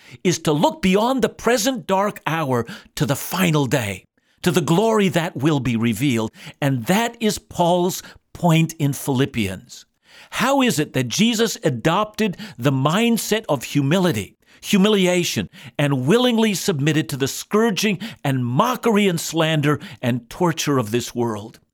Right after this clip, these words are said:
Well, he did it by never taking his eyes off the prize. That's why Hebrews twelve verse two says of Jesus, "Who for the joy that was set before him endured the cross and despising the shame, and is seated at the right hand of the throne of God."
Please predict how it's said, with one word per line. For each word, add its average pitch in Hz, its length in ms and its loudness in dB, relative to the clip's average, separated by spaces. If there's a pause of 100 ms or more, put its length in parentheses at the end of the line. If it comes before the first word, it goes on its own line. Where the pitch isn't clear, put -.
(300)
Well, 190 120 2
he 180 140 4
did 185 300 2
it 208 180 0 (160)
by 165 300 -2
never 226 500 2
taking 208 440 0
his 156 200 2
eyes 156 460 -2 (200)
off 160 220 -2
the 117 80 -4
prize. 117 680 -4 (380)
That's - 180 0
why 175 140 2
Hebrews 156 420 2
twelve 165 320 0
verse 139 180 0
two 151 220 -2
says 139 260 0
of 160 160 -6
Jesus, 143 480 -2 (300)
"Who 208 160 4
for 175 160 0
the 160 100 2
joy 240 380 2
that 214 160 0
was 165 160 0
set 160 280 -2
before 127 420 0
him 107 440 -2 (360)
endured 120 340 2
the 123 80 -2
cross 120 460 -2
and 110 100 -2
despising 117 600 -2
the 107 80 -2
shame, 120 380 -2 (320)
and 233 400 2
is 147 220 0
seated 117 400 0 (160)
at 123 160 -4
the 127 80 0
right 123 260 2
hand 117 320 0
of 95 100 -4
the 110 100 -2
throne 107 300 0
of 90 120 -6
God." 104 400 -4